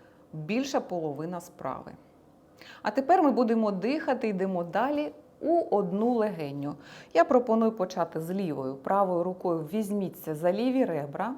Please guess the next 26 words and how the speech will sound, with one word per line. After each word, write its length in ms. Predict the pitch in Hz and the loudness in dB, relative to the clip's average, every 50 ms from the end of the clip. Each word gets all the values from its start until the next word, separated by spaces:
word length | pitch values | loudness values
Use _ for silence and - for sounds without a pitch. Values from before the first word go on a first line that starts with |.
| - - - _ - - - - - - - - - - - - | -12 -18 -20 _ -20 -20 -20 -20 -20 -20 -20 -18 -18 -18 -8 -4
І 100 | - 269 | 2 4
тепер 360 | 269 269 269 277 254 247 247 | 4 6 6 8 6 6 6
вдих 680 | - 185 214 202 190 185 226 262 311 359 392 - - | 4 0 -2 -2 -2 0 0 2 2 2 0 -2 -2
ми 100 | 240 214 | -4 -2
будемо 400 | 190 180 226 214 214 226 226 233 | -2 0 0 0 2 2 2 2
наче 320 | 233 240 247 240 - - 233 | 2 2 0 0 0 0 2
робити 460 | 226 233 220 220 302 339 330 262 240 | 2 2 2 0 -2 0 0 -2 -2
тільки 540 | 240 - - 262 269 269 269 269 - 269 254 | -2 -2 -2 -2 -2 -2 -4 -2 0 2 2
вліво, 640 | 226 214 233 226 220 220 202 185 175 170 196 254 302 | 2 2 0 0 0 -2 -2 -4 -4 -2 0 0 0
штовхаючи 800 | - - - 233 226 220 226 - 262 254 254 254 254 254 - 214 | -2 -2 -2 -2 -2 -2 0 2 4 6 6 4 2 -2 -8 -10
свою 360 | 214 - 196 214 214 208 208 | -8 -6 -4 0 0 0 2
руку, 440 | 220 254 302 339 330 330 - 226 208 | 2 2 2 2 0 0 0 0 2
і 80 | 202 | 2
ребра 440 | 190 202 226 254 294 302 240 262 247 | 2 2 2 2 2 2 2 2 0
ми 120 | 220 208 | 0 -2
відчуваємо, 600 | 196 196 196 - - 196 185 202 220 226 226 214 | -4 -6 -8 -8 -8 -4 0 0 2 2 2 0
як 200 | 208 185 180 - | 0 -2 -4 -6
під 160 | - 180 160 170 | -8 -8 -6 -6
рукою 420 | 185 185 190 - 208 208 208 196 | -6 -8 -6 -2 0 2 2 2
рухаються 640 | 175 143 131 - - - 135 135 135 139 - 165 165 | 0 -2 -4 -6 -6 -4 -4 -4 -4 -4 -4 -4 -2
від 200 | 175 190 180 156 | -2 -4 -4 -6
вдиху. 720 | 160 165 147 147 139 131 131 135 - - - 247 302 415 - - - - - - - - - _ - - - - - - - - - - - - - - - - - - - - - - - - - - - - - - - - | -8 -8 -8 -8 -8 -8 -10 -10 -10 -6 -4 -4 -4 -6 -8 -14 -20 -20 -20 -20 -20 -20 -20 _ -20 -20 -20 -20 -20 -20 -20 -20 -20 -20 -20 -20 -20 -20 -20 -20 -20 -20 -20 -20 -20 -20 -20 -20 -20 -20 -20 -20 -20 -20 -12 -6
І 260 | - 233 247 254 262 | -2 2 4 6 6
видих, 500 | 233 233 277 320 349 320 277 277 269 - | 6 6 4 2 2 2 0 0 0 0
ребра 540 | 196 196 208 226 233 247 240 220 220 214 190 | -2 -2 0 0 -2 -2 0 0 0 -2 -2
спускаються. 1040 | 190 - - 165 165 160 - - - 156 160 160 160 160 160 160 - - - 170 | -6 -10 -12 -12 -12 -12 -12 -12 -10 -8 -6 -6 -8 -8 -10 -14 -16 -16 -16 -16